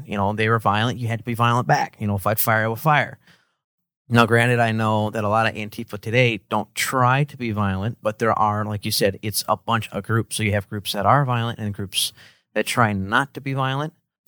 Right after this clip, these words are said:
But overall, their mindset of just anything right-wing is wrong, anything right-wing that needs to be,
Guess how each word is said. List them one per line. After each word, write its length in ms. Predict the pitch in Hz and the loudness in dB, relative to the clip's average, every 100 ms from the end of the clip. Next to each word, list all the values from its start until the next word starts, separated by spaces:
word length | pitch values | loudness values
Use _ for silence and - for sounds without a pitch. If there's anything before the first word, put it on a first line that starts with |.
| _ | _
But 100 | - 117 | -2 4
overall, 800 | 123 127 117 113 117 123 113 101 _ _ _ | 4 4 0 2 2 2 0 -4 _ _ _
their 160 | - 110 | 2 2
mindset 600 | 107 101 110 131 - 113 | 4 2 0 0 2 2
of 180 | 101 - | 2 -4
just 460 | 107 101 - - _ _ _ _ - | -2 -2 -4 -8 _ _ _ _ 2
anything 560 | 117 127 - 123 104 92 | 4 4 2 -4 -4 -4
right-wing 720 | 101 107 113 - 107 110 113 | 2 4 2 -2 -2 -2 -2
is 260 | 101 95 - - | -4 -6 -8 -2
wrong, 540 | 104 110 117 117 110 | 4 6 6 4 0
anything 320 | 110 117 110 | -2 -6 -6
right-wing 680 | 98 107 110 - 117 113 127 | 0 2 0 -4 -2 0 0
that 140 | 120 - | -4 -4
needs 240 | 113 117 | -4 -4
to 80 | - | -4
be, 340 | 113 107 95 | -6 -4 -4